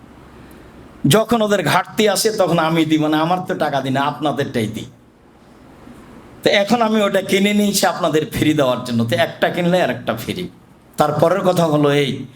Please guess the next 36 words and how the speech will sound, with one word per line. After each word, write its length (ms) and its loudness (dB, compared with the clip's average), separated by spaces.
যে 80 4
আজকের 460 0
আলোচনা 400 0
উপদেশ 540 -2
বইয়ে 160 2
আছে, 320 0
আমার 220 0
আন্তরিকভাবে 680 0
অনুরোধ 400 0
থাকছে, 360 -2
অবশ্যই 440 2
নেবেন, 420 0
দেখবেন, 480 0
পাঁচজনকে 540 -2
নিয়ে 240 2
দিবেন। 300 -4
তারপরে 640 0
এখানে 340 2
ব্যয়বহুল 600 0
খরচ 340 -2
আছে, 200 -2
মাসে 280 0
সাড়ে 340 -2
তিন 120 0
লাখ 240 -2
টাকা 200 -4
লাগে। 320 -6
কেন 220 2
আপনি 360 0
আসেন 440 0
তখন 220 -2
একটা 180 -4
প্রস্তুতি 500 -2
নিয়ে 140 2
আসেন 360 -8
না? 140 -8